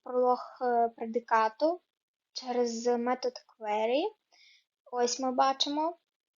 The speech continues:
І він нам повертається в зміну result.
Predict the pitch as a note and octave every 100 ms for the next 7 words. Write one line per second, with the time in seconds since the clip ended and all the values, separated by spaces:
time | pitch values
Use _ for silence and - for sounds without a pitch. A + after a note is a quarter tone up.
0 | _ _ _ _ _ _ - C4+ C#4 C#4
1 | C4+ B3 B3+ E4+ F4 C4+ C4+ - B3 A#3+
2 | - C#4+ D#4 D4 - A#3+ A3+ A3+ A#3 A3+
3 | A3+ B3 B3 A3+ G#3+ G3+ G3+ G#3